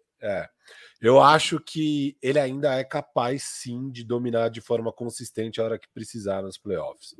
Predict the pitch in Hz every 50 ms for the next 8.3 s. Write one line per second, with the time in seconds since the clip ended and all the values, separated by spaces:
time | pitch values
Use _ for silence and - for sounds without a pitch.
0 | - _ - 107 95 104 104 107 110 117 120 123 - _ _ _ - - - -
1 | 135 127 127 - _ - - - _ _ _ _ _ _ _ - - - - 269
2 | 151 127 107 123 113 113 110 101 - 104 104 98 - - 113 107 104 104 107 -
3 | - 123 110 - - 117 104 101 107 107 - - 107 - - - 104 - - 104
4 | 107 104 101 - 104 98 98 98 95 - - - 104 104 101 98 101 107 113 120
5 | 123 120 120 - - - 107 95 90 - - 101 95 98 92 - 101 95 87 90
6 | 90 90 87 90 90 90 90 87 - - 98 92 85 - - 104 95 87 - -
7 | - - - - - - - - 107 107 87 - 117 107 104 117 120 127 127 123
8 | 120 113 - - 120 113